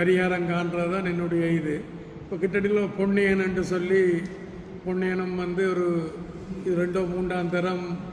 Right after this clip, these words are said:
ஆ, பேட்டிகள் கொடுத்துருக்கிறார். அப்போது ஒரு தடவை நல்லாட்சி காலத்திலையும் அவர் இப்படியான பேட்டி கொடுக்க நான்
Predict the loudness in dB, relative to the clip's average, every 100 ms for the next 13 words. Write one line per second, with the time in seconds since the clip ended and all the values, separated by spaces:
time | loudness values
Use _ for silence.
0 | -12 -12 -12 -12 -6 -4 -2 -4 -4 -4
1 | -4 -4 -4 -4 -6 -6 -8 -4 -2 0
2 | 0 0 0 -2 -2 -2 -4 -4 -6 -10
3 | -14 -14 -14 -14 -16 -16 -18 -16 -12 -6
4 | -2 0 2 4 4 4 2 2 0 0
5 | 2 2 2 0 0 -2 -2 -2 -2 -2
6 | -2 -2 -2 -2 -2 -2 -2 -2 -2 0
7 | -2 0 -2 -2 -4 -4 -4